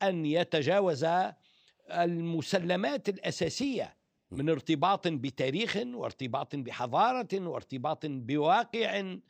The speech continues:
Speaker 1: وارتباط بمصالح، وأن هذا الارتباط ينبغي أن يكون منشأه وهدفه الوطن ذاته، لا خدمة أغراض، آه، خارجية ربما،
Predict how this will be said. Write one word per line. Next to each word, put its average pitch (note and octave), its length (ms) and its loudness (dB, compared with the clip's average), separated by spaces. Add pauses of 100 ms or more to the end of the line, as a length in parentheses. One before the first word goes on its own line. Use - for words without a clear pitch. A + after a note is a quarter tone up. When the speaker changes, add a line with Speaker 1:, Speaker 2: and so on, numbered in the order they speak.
(380)
Speaker 1:
وارتباط D#3+ 580 -2
بمصالح، D#3+ 1160 0 (500)
وأن G#3 380 2 (340)
هذا C4+ 400 2
الارتباط F3 760 -2
ينبغي F3+ 580 -4
أن E3+ 120 -2
يكون D#3+ 680 -2 (380)
منشأه D3 800 0 (320)
وهدفه F3+ 1080 2 (280)
الوطن E3 600 2
ذاته، D#3+ 800 0 (260)
لا C#4+ 260 2
خدمة A3+ 360 -2 (160)
أغراض، G3 460 2 (680)
آه، E3+ 260 2
خارجية F3 760 2
ربما، E3+ 720 0